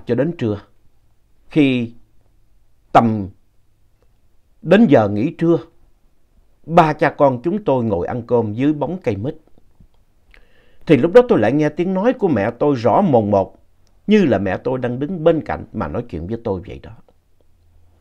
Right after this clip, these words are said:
Lòng tôi bây giờ mới thật sự bất an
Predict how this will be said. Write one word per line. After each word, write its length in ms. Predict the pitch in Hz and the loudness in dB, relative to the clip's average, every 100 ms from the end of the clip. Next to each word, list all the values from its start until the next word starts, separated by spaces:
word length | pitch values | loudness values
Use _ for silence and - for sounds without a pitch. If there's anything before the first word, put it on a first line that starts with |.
| _ _ _ _ _ - - - _ | _ _ _ _ _ -20 -20 -20 _
Lòng 200 | 131 139 - | 0 2 2
tôi 100 | - | 0
bây 160 | 131 117 | 2 0
giờ 160 | 98 | 0
mới 160 | 85 - | 0 -4
thật 140 | - - | -4 -8
sự 200 | - 90 | -6 -4
bất 360 | 139 165 - | -6 -8 -8
an 240 | 113 110 | -8 -8